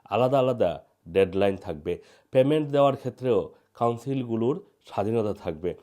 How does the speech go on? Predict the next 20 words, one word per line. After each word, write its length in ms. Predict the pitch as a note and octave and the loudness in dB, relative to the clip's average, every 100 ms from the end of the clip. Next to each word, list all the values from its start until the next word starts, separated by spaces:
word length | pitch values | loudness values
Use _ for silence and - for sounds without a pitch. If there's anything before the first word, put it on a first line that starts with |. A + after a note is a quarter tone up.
| _ _ | _ _
লোকাল 380 | F#2+ A2 C#3+ B2+ - | -2 0 0 -2 -2
অথরিটি 680 | G#2+ G#2+ B2+ B2 A2 A2+ | -6 -4 -4 -4 -2 0
যাদেরকে 460 | A#2 F2 G2 G2+ F#2+ | 0 -2 -2 -4 -8
যোগ্য 320 | E2 A#2 G#2 | -6 -6 -2
মনে 240 | G2 F2+ E2 | -2 -4 -6
করবে, 340 | E2 G2+ G3 - - _ | -6 -4 -4 -8 -20 _
তাদেরকে 480 | B2 B2+ E3+ A#2+ F#2 | -4 -2 -2 -2 -2
বেনিফিট 400 | F2 F#2+ F#2 F#2+ | 0 -2 -4 -8
দিবে। 300 | E2+ E2+ E2+ - _ _ | -6 -6 -8 -10 _ _
প্রতিটি 380 | D3+ D#3 G#3 G#3 | 2 2 -2 -2
লোকাল 440 | C#3 C3 C3+ D#3+ | 0 0 0 -4
কাউন্সিলের 680 | D#3 C#3+ C#3 C3+ C#3+ A2 B2 | 0 0 0 -4 -2 -2 -2
আলাদা 480 | - G#2 B2 C3 C3+ | -4 -2 0 0 -2
আলাদা 640 | F#2 G2+ A2+ G#2+ F#2 D#2 | -2 0 0 2 0 -2
যোগ্যতার 500 | G2+ G#2 G2+ G2 E2 | -6 -6 -4 -4 -6
মানদণ্ড 640 | D#2+ G2 G2 F#2+ F#2 G2+ F3+ - _ - | -4 -4 -4 -6 -6 -4 -6 -8 _ 0
রয়েছে 460 | G2 G2 - F2 - | 2 2 0 -8 -6
এবং 280 | G2 G#2+ G2+ - _ | -2 0 -2 -14 _
সেই 220 | - C3+ | -2 0
সাথে 380 | A#2+ C#3+ D3 G2 | 0 -4 -2 -2